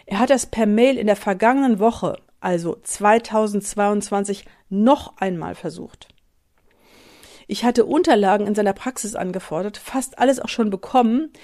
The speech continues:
es fehlten nur noch Restbeweise. Bekomme ich vor etwas über einer Woche, es war ein Samstag, ein Einschreiben von einer Frau F.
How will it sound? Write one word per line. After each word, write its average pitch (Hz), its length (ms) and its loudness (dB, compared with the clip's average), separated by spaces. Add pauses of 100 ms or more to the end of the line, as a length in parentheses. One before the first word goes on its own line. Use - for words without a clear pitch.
(220)
es - 160 -8
fehlten 262 320 0
nur 247 100 4
noch 240 220 0
Restbeweise. - 840 -4 (1500)
Bekomme 262 540 4
ich 254 200 -4
vor - 220 -2
etwas 208 320 -2
über 247 340 2
einer 170 300 -2
Woche, 185 240 -4
es - 160 -6
war 147 80 -8
ein 165 140 -6
Samstag, 180 640 -2 (440)
ein 190 220 -4
Einschreiben 202 640 0
von 190 220 -6
einer 185 200 -4
Frau - 300 -8
F. - 300 -6